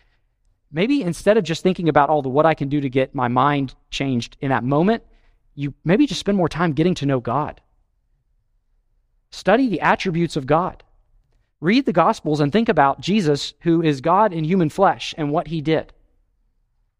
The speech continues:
Right? Re-, read these places to get a better picture of God. Read the storyline of the Bible to see what he's done to bring salvation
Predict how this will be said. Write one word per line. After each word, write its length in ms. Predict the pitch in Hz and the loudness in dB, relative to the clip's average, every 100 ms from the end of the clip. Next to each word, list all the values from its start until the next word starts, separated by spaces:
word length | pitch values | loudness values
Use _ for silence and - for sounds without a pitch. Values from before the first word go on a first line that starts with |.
| - | 0
Right? 260 | 123 185 | 2 2
Re-, 100 | 156 151 | -2 -4
read 280 | 156 247 214 | 0 0 0
these 260 | 190 190 | 0 0
places 440 | - 185 202 151 135 | 0 0 0 -2 -4
to 100 | 139 | 0
get 140 | 156 | 0
a 60 | 135 | 2
better 200 | 147 143 | 2 2
picture 260 | 156 - | -2 -4
of 60 | 135 | 0
God. 200 | 151 131 - | 0 -2 -4
Read 180 | - 247 | 2 2
the 60 | 240 | 0
storyline 640 | - 214 233 262 180 165 | -2 0 2 2 2 2
of 60 | 151 | 0
the 60 | |
Bible 300 | 143 196 180 | 2 2 0
to 40 | 139 | -4
see 120 | 196 | -2
what 120 | 170 | -2
he's 140 | 151 | -2
done 320 | 120 185 208 160 - - | 0 2 2 -4 -10 -6
to 100 | 147 | -2
bring 160 | 185 | 0
salvation 760 | 160 190 151 165 226 - 131 | 2 2 2 0 0 -4 -6